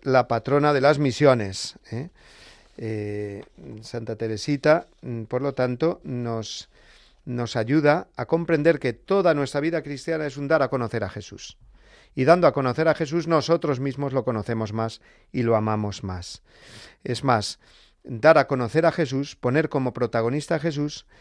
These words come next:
es una gracia, dice el Papa, que nos libera de la autorreferencialidad.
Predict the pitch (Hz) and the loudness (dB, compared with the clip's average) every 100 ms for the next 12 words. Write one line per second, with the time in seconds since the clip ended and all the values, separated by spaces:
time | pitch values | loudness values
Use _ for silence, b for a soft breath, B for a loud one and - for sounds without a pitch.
0 | b b - 139 175 156 139 143 135 143 | b b -6 -4 0 2 6 6 4 2
1 | 143 135 131 135 131 139 139 139 147 151 | 2 0 0 2 2 2 0 0 0 2
2 | 143 139 131 135 143 139 143 143 139 143 | 4 4 4 6 6 6 4 4 4 2
3 | 135 131 131 - 131 117 110 123 110 104 | 4 2 -2 0 0 -2 -2 -2 -2 2
4 | 131 110 | 2 2